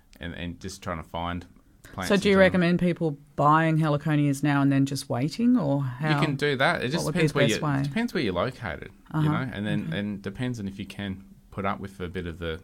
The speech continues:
Speaker 1: nonsense that goes on through the winter time. I think that's more of a
Speaker 2: Riding that out.
Speaker 1: Yeah,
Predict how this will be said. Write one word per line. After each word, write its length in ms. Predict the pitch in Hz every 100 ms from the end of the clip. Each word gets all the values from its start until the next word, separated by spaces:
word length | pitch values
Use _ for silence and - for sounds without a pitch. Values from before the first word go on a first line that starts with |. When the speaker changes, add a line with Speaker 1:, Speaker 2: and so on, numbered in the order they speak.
| -
Speaker 1:
nonsense 500 | 87 90 - - -
that 120 | -
goes 220 | 85 85
on 100 | 82
through 160 | 80 82
the 60 |
winter 260 | 85 92 104
time. 340 | 98 85 78
I 60 | 73
think 220 | - 95
that's 260 | 85 - -
more 220 | 82 80
of 100 | 78
a 160 | 76 80 -
Speaker 2:
Riding 380 | - 147 147 147
that 160 | 151 139
out. 320 | 143 143 139 - 117 -
Speaker 1:
Yeah, 280 | 110 98